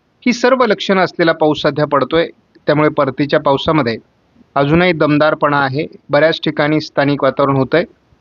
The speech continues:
आणि जोरदार पाऊस बरसताना आपल्याला दिसतोय. काही ठिकाणी अजूनही ढगफुटी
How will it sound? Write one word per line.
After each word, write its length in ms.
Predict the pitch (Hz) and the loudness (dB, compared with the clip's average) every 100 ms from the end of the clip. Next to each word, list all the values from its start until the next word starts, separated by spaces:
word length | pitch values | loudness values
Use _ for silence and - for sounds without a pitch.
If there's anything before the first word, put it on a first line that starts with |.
| _ _ _ | _ _ _
आणि 320 | 135 143 147 131 | 0 4 4 4
जोरदार 400 | 147 143 156 156 | 2 4 2 0
पाऊस 280 | 151 143 | 0 -2
बरसताना 460 | 131 135 131 143 135 | 0 0 0 -2 -2
आपल्याला 240 | 127 135 | -2 -2
दिसतोय. 360 | 127 123 - 165 | -2 -8 -4 -4
काही 220 | 165 151 | 0 -2
ठिकाणी 320 | 143 143 143 | 0 0 0
अजूनही 400 | 135 139 170 190 | 2 2 2 2
ढगफुटी 580 | 165 143 - 147 131 131 | 2 -2 0 0 0 -2